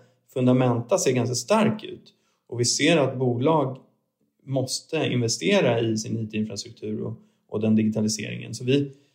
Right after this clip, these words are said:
vi ser ju fortfarande att det lever kvar, och det är liksom punkt ett. Men, men punkt två där är ju då att, ja, men det går inte att köpa alla bolag på grund av det, eh, inom teknik. Eh, och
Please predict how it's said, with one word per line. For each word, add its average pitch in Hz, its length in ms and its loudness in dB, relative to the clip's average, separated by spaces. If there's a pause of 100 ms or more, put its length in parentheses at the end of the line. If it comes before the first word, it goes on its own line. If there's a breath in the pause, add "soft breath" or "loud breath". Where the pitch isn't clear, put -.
(240 loud breath)
vi 131 100 -2
ser 185 120 4
ju 170 60 6
fortfarande 143 380 2
att 123 140 2
det 170 180 6
lever 127 260 4
kvar, 135 260 4
och 135 60 4
det 160 220 6
är 147 60 2
liksom 127 400 -2 (640)
punkt 113 240 -2
ett. - 460 -4 (680)
Men, 143 200 0 (100)
men 147 200 -4
punkt 143 200 0
två 185 180 6
där 127 220 6
är 123 40 4
ju 123 60 2
då 120 140 2
att, 117 240 -2
ja, 131 60 -8
men 143 80 0
det 143 60 0
går 151 120 2
inte 147 120 -2
att 135 60 2
köpa 127 340 0 (300)
alla 120 340 2
bolag 117 540 0
på 117 60 -10
grund 110 140 -4
av 113 80 -4
det, 123 240 -6 (440)
eh, - 180 -16
inom 110 220 2
teknik. - 480 -8 (560)
Eh, 113 480 -4 (160)
och 123 500 2